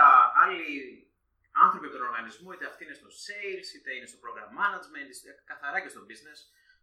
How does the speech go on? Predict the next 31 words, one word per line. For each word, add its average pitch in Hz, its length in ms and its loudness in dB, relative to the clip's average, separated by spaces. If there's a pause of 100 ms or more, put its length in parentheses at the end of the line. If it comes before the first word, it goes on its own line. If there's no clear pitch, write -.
(120)
Μάλιστα, 151 260 -4
έχω 151 160 -8
ακούσει 151 340 -12
για 131 140 -8
μια 156 180 -14
πολύ 165 180 -16
πετυχημένη 135 480 -18
startup 131 280 -12
Silicon 123 320 -20
Valley, 196 240 -8
η 165 80 -18
οποία 202 220 -6 (440)
ακόμα 208 300 -4 (300)
δίνει 196 240 -8
και 175 120 -8
τα - 140 0
tasks 202 200 -2
του 196 120 -16
στο 170 100 -12 (100)
board - 280 2 (120)
κάθε 147 180 -12
τρεις 127 240 -10
μήνες 185 320 -12
να 170 120 -6
πούνε 180 200 -14
τι 175 120 -20
κάνει 170 180 -8
για 147 100 -16
την 147 140 -20
εταιρεία. 123 340 -6 (640)
Και 135 120 -8